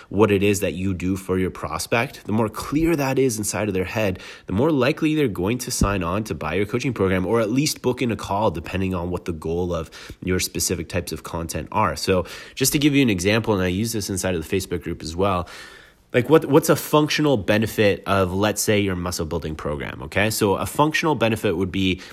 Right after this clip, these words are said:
you're gonna build muscle faster, or,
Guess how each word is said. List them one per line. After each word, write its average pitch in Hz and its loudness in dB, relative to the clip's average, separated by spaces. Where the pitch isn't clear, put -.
you're 107 2
gonna 120 4
build 117 4
muscle 104 2
faster, 82 -4
or, 104 6